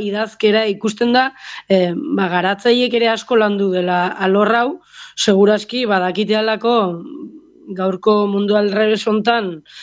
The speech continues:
ba, bakarrik sentitzen den jende asko dagola, e, horrera joko dona, ez? Adimen artifizialara. Orduan,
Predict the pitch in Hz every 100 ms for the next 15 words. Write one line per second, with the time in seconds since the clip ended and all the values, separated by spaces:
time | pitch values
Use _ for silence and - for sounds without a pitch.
0 | - - 196 202 196 196 220 220 220 226
1 | 233 226 226 220 214 208 208 214 214 233
2 | 208 208 226 247 220 190 175 175 175 190
3 | 180 185 180 190 208 202 202 202 185 175
4 | 185 185 196 190 185 190 185 - 185 175
5 | 202 185 180 185 175 196 214